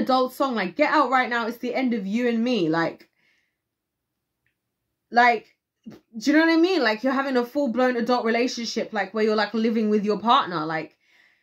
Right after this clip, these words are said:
it's pretty extreme. And I feel like, you know, it just goes to show something that we've always said. And she also said herself, you know, how much these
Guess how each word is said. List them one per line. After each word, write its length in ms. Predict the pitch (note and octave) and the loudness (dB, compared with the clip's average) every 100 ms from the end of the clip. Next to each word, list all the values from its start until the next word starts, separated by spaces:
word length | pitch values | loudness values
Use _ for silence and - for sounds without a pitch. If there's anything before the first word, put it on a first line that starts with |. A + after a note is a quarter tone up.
| _ | _
it's 120 | G#3+ | -12
pretty 280 | - D#4+ E4 | 2 4 6
extreme. 480 | B3+ - C4 A3+ F#3+ | 2 -8 -6 -4 -4
And 180 | F#3+ A3 | -4 -4
I 80 | |
feel 220 | A#3+ D#4 E4 | -4 0 0
like, 280 | B3+ A#3 | 0 -2
you 80 | A#3+ | -6
know, 280 | G3+ F3+ E3+ - _ _ - | -4 -4 -6 -8 _ _ -6
it 120 | B3 | -2
just 200 | G#4 G4+ | -2 0
goes 200 | D4 D4+ | -2 -2
to 100 | A#3+ | -6
show 200 | - A3+ | -4 -2
something 320 | A3+ G#3+ G#3+ | -2 -6 -6
that 100 | G#3+ | -6
we've 140 | F#3+ - | -6 -4
always 300 | G#3 F#3+ F#3+ | -4 -4 -2
said. 140 | G3 | -4
And 120 | F#3+ | -4
she 180 | F#3 D4+ | 0 0
also 280 | C4+ C#4 G#3 | 0 -4 -6
said 220 | G#3 G3+ | -4 -4
herself, 540 | F#3+ E3+ G3+ F3+ E3 - _ - - | -4 -6 -4 -2 -4 -8 _ -20 -10
you 140 | G#3 | -4
know, 140 | G#3 | -2
how 240 | G#3 B3+ D#4 | 0 2 2
much 260 | D#4+ D4+ | 2 -2
these 360 | - A#3+ A#3 - | -6 -12 -12 -20